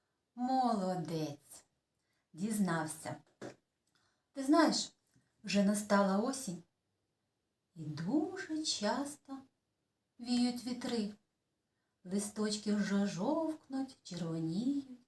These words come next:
і облітають з дерев. Я ось знайшла такий листочок, почепила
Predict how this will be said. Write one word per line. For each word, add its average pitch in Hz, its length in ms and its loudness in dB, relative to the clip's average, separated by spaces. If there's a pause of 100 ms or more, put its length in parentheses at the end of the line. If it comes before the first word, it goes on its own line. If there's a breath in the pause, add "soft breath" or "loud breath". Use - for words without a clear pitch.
(380)
і 285 120 -4
облітають 240 680 2
з 208 40 -2
дерев. 214 420 -2 (840)
Я 277 200 -4
ось 427 160 2
знайшла 220 400 4
такий 208 380 -2
листочок, 233 640 -4 (1080)
почепила 339 640 -6